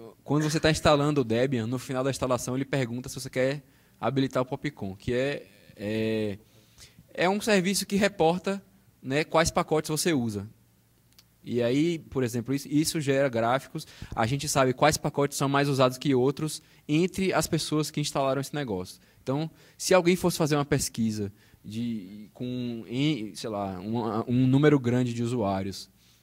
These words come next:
é, e perguntar quantos deles habilitam o Popcon, aí você pode extrapolar isso em função de quant-, quantas submissões tem aí, mais ou menos saber quantos usuários no total a gente tem. Mas ninguém nunca fez isso.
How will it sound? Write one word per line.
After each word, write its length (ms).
é, 480
e 100
perguntar 360
quantos 260
deles 300
habilitam 340
o 40
Popcon, 600
aí 500
você 200
pode 220
extrapolar 500
isso 440
em 240
função 260
de 60
quant-, 240
quantas 260
submissões 500
tem 120
aí, 160
mais 180
ou 80
menos 160
saber 220
quantos 380
usuários 380
no 80
total 360
a 40
gente 160
tem. 280
Mas 520
ninguém 640
nunca 180
fez 260
isso. 320